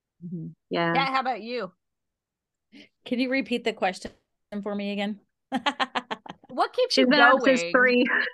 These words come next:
Speaker 3: Wh-
Speaker 1: Keeps me going.
Speaker 3: <laughs> Yeah, what keeps you going when, like, you're like, "I got this dream, but, you know, it ain't
Speaker 1: Yeah, to
Speaker 3: happening yet."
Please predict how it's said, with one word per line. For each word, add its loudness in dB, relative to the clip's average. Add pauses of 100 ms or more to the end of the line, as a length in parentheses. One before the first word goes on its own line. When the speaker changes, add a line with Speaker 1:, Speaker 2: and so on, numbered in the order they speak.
(400)
Speaker 3:
Wh- 2
Speaker 1:
Keeps -2
me -4
going. -2
Speaker 3:
<laughs> -2
Yeah, 0
what -6
keeps -12
you -12
going 0
when, -10 (580)
like, -4
you're -4
like, -2
"I 0
got 2
this -12
dream, -10 (600)
but, -2 (680)
you -10
know, -8 (960)
it -4
ain't 2
Speaker 1:
Yeah, 4
to 2
Speaker 3:
happening 2
yet." -4